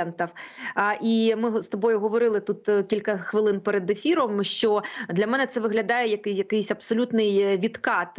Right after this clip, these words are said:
Ми пам'ятаємо, що Грузія свого часу була в авангарді політичних і економічних перетворень. А, і те, що ми бачимо зараз, я маю на увазі не, е, протестні акції, а це вже реакція на протестні акції. Те, що робить грузинська влада, це виглядає як таким політичним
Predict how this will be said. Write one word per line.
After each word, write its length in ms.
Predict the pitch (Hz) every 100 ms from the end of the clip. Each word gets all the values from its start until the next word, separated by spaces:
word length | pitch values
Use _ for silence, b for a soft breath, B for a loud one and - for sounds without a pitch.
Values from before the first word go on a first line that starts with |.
| 190
Ми 200 | 202 202
пам'ятаємо, 680 | 202 202 208 240 226 196
що 160 | 190 202
Грузія 420 | 196 220 190 196
свого 240 | 185 190 196
часу 340 | 202 196 202
була 320 | 180 196 190 B B B
в 60 | 190
авангарді 540 | 196 196 220 220 180
політичних 720 | 185 196 190 269 - 220 -
і 40 | 196
економічних 680 | 190 196 208 294 180 240
перетворень. 600 | - 220 208 202 220 214 202 B B B
А, 160 | 196 -
і 60 |
те, 160 | 208 240
що 260 | 247 247
ми 260 | 220 240 226
бачимо 480 | 180 220 220 208 202
зараз, 500 | 185 269 339 - -
я 120 | 202
маю 200 | 196 196
на 100 | 196
увазі 320 | 190 196 185
не, 440 | 196 190 190 185 170
е, 320 | 190 180 170
протестні 480 | 190 202 302 330 247
акції, 520 | 202 196 - 208 190 -
а 240 | 190 196
це 120 | 196
вже 160 | 185 196
реакція 400 | 214 254 - 196
на 80 | 185
протестні 480 | 196 190 185 -
акції. 460 | 202 262 - 240 226 B B
Те, 120 | - 220
що 180 | -
робить 300 | 220 202 196
грузинська 580 | 190 202 214 202 - 202
влада, 380 | 196 226 294 254
це 220 | 220 226
виглядає 520 | 262 240 226 226 247
як 120 | 233 226
таким 280 | 220 247
політичним 600 | 233 220 214 240 - 220